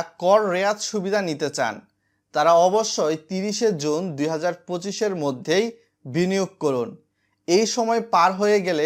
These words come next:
আপনি পরবর্তীতে বিনিয়োগ করলে দুই হাজার পঁচিশ ছাব্বিশ অর্থ বছরে কর রেয়াত সুবিধা কিন্তু আপনি পাবেন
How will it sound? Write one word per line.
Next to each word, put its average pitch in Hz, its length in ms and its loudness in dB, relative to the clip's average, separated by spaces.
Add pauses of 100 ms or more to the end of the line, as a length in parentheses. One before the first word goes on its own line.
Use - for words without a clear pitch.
(120)
আপনি 165 280 0 (120)
পরবর্তীতে 180 580 -2 (120)
বিনিয়োগ 175 360 -6 (100)
করলে 143 320 -2
দুই 139 180 -4
হাজার 156 240 -4 (120)
পঁচিশ 196 380 -8
ছাব্বিশ 202 360 -6 (120)
অর্থ 151 280 -4
বছরে 156 440 -4 (540)
কর 202 240 6
রেয়াত 220 300 0 (120)
সুবিধা 175 320 -2
কিন্তু 185 380 -8
আপনি 165 280 0 (120)
পাবেন 143 280 0